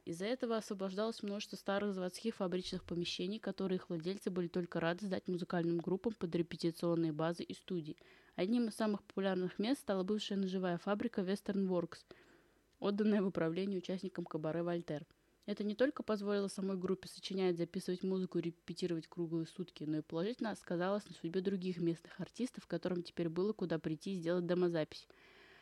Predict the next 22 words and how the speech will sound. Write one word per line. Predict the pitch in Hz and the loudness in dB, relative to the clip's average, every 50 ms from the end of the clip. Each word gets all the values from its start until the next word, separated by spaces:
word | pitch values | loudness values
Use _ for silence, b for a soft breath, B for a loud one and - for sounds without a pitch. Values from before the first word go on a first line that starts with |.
| B B | B B
Так | - 247 262 - | 0 0 2 4
произошло, | 277 254 226 233 226 - 233 233 | 2 4 4 4 4 4 4 4
например, | 233 214 - 226 214 220 226 214 | 4 4 2 2 2 2 2 0
с | |
замечательной | 202 214 208 196 - 226 - - 220 | 0 0 -2 0 0 -2 0 -2 -2
постпанк-группой | - - 202 196 - - - 202 196 202 202 180 190 196 233 240 - 226 202 | -2 -2 -4 -4 -4 0 2 4 4 4 4 2 2 2 0 2 2 2 2
I'm | 202 202 - - | 2 2 0 0
So | 208 202 - - | -2 -4 -2 0
Hollow. | 202 180 170 170 160 156 156 - B B B B B B B B B B B B - | 2 2 2 2 0 -2 -6 -8 B B B B B B B B B B B B 6
Более | 220 247 277 285 277 | 8 8 8 8 8
того, | 269 254 233 214 185 - | 6 6 6 8 6 6
именно | - 226 233 240 240 226 214 | 4 6 6 6 6 8 8
Western | 233 233 - - 233 214 214 202 | 6 6 6 4 2 2 4 4
Works | 220 240 226 202 - | 4 4 4 4 2
в | - - | -4 -8
восьмидесятом | - - 196 190 185 196 - - 233 247 - - 214 196 | -4 -2 0 0 0 0 0 2 2 2 2 2 0 0
записали | 180 175 - - 214 214 208 | -2 -2 0 2 4 4 4
свою | - - 196 180 | 4 2 0 2
первую | - 202 196 202 196 190 | 2 2 2 4 4 2
демокассету | 175 180 180 175 185 185 180 - 208 202 220 | 4 4 4 4 4 2 0 0 -2 0 0
New | 208 202 196 196 190 | 2 2 2 2 2
Order. | 175 170 165 147 - 170 | 2 0 0 -2 -4 -6